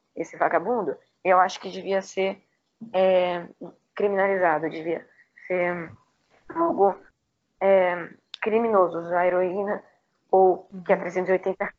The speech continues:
Speaker 1: reais por grama, cocaína, que é cerca de,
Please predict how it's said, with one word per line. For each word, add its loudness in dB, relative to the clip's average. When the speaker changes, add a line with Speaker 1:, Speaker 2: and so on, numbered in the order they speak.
Speaker 1:
reais -4
por 0
grama, 0
cocaína, -2
que -2
é 2
cerca 0
de, -6